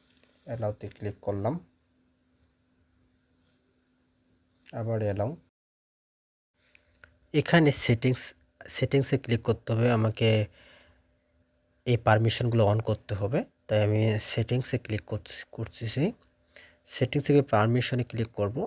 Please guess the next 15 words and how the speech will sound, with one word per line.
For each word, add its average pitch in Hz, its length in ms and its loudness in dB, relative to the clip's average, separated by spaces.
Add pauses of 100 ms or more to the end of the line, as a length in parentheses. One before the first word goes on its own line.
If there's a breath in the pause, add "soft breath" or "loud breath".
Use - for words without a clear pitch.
(120)
এখন 120 360 -2
আমাকে 117 320 0
এদিকে 120 260 -2
photos 117 460 -4 (100)
and 113 160 0
videos 113 280 0 (140)
allow 110 180 2
করে 110 220 -2
দিলাম। 113 320 -2 (720 soft breath)
তারপরে 110 480 2
আমি 110 320 2
এগুলো 117 400 2 (220)
সবগুলো 120 580 -2
আমি 107 300 2
এলা-, 107 260 2